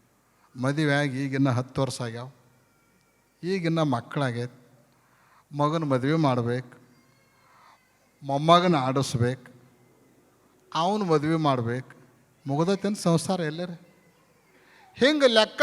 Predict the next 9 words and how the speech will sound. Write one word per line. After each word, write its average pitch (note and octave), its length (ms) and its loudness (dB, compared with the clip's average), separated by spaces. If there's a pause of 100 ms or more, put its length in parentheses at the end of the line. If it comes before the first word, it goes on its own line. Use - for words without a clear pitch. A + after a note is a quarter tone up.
ಹಾಕೋತ್, B3+ 560 2
ಲೆಕ್ಕ G#3+ 260 -2
ಹಾಕೋತ್ A3+ 640 0
ನಾಳೆ, F3+ 440 0
ನಾಳೆ D#3 360 0
ಅನ್ಕೋತ D3+ 440 -6
ಮುಂದಕ್ಕೆ C#3+ 400 -8
ಹೋಗ್ತಾನೆ. B2 580 -14 (2500)
ಅಷ್ಟರೊಳಗನ D#3 800 -4